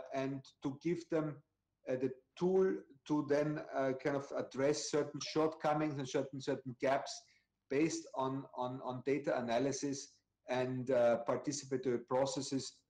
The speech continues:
uh, to move forward with the S D Gs. So a few points on these vo-, voluntary local reviews.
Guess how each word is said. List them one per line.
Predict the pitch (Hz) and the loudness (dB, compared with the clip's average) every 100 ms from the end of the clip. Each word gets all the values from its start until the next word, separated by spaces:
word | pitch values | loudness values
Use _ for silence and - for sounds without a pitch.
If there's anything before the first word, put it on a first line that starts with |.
| _ - | _ -6
uh, | 120 120 117 | 0 0 0
to | 135 | -2
move | 135 143 | 0 -2
forward | - 135 135 127 117 | 0 0 2 2 2
with | 127 - | 0 0
the | 127 117 | -2 -2
S | 113 | -4
D | 113 | -6
Gs. | 98 104 90 - - _ _ - - _ _ | -6 -4 -4 -8 -14 _ _ -20 -20 _ _
So | - | -2
a | 156 | 0
few | 196 226 | 2 0
points | - 185 190 | 4 2 4
on | 185 | 2
these | 170 175 | 2 2
vo-, | 143 143 185 165 | 2 2 2 2
voluntary | 139 160 175 160 160 156 | 2 4 4 4 4 6
local | 147 175 175 | 4 2 2
reviews. | 156 147 127 135 117 101 | 0 0 2 2 2 -4